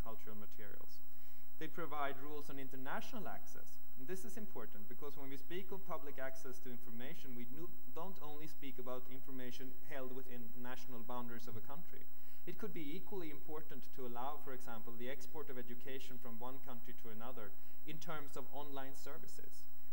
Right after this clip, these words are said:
It could be equally important to speak of the trade in information internationally, thus making this into an, uh, a trade-related issue,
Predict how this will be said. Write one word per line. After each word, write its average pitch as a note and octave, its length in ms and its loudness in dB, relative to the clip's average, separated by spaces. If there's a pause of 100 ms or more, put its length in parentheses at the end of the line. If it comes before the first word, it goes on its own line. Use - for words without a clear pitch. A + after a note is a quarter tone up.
It - 160 0
could D#3+ 160 0
be C3+ 140 0
equally C3+ 240 0
important B2 580 0
to B2+ 60 0
speak B2 340 0
of B2 160 0
the B2 160 0
trade D#3 480 0
in B2 140 0
information A2+ 580 0
internationally, A2 840 0 (500)
thus B2+ 240 0
making B2 320 0
this A2+ 240 0
into A2 400 0
an, G#2+ 140 0 (100)
uh, G#2 400 0
a A2+ 80 0
trade-related C#3+ 720 0
issue, - 380 0